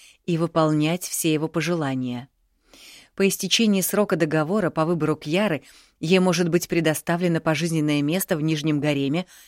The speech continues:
или единоразовая выплата вознаграждения в размере трех тысяч динаров.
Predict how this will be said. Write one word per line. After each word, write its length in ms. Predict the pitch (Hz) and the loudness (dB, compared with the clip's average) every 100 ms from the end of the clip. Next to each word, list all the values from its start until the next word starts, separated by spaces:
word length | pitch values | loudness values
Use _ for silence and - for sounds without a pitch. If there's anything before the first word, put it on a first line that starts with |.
| _ _ | _ _
или 400 | 208 214 226 214 - - - | 2 4 4 2 -10 -18 -6
единоразовая 840 | 156 156 170 170 190 175 165 165 | -2 2 4 4 4 2 4 4
выплата 420 | 151 175 165 160 | 2 0 0 0
вознаграждения 840 | 156 147 147 151 143 135 220 180 139 | 0 0 0 0 -2 0 0 0 0
в 40 | |
размере 400 | 156 151 175 160 | -2 0 0 0
трех 340 | - 170 185 - | 0 0 0 0
тысяч 380 | 185 180 160 | -4 -2 -4
динаров. 680 | 160 175 214 175 143 135 - | -4 0 2 2 0 -6 -12